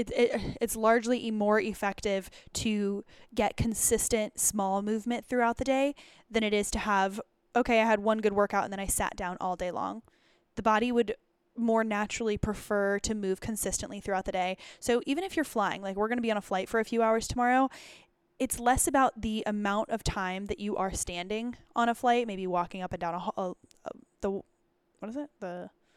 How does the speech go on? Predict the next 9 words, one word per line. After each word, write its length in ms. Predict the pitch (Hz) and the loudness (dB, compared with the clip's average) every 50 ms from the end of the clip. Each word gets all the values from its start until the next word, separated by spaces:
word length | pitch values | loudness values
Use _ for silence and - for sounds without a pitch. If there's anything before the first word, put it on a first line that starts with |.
| _ _ _ _ _ _ _ _ _ _ _ | _ _ _ _ _ _ _ _ _ _ _
hallway? 420 | - - 240 269 294 311 320 - _ - _ _ _ _ _ _ _ _ _ | -2 0 0 0 0 -2 -4 -8 _ -20 _ _ _ _ _ _ _ _ _
Walking 300 | - 240 247 - 269 254 | 0 0 2 2 0 0
down, 180 | 247 247 240 - | 2 0 0 0
up 120 | 247 233 | 0 -2
and 80 | 247 233 | 0 0
down 120 | 233 233 | 0 0
the 80 | 208 196 | 2 0
lane, 220 | 214 208 - - - | 0 0 -2 -2 -4
the 140 | 208 - | -4 -4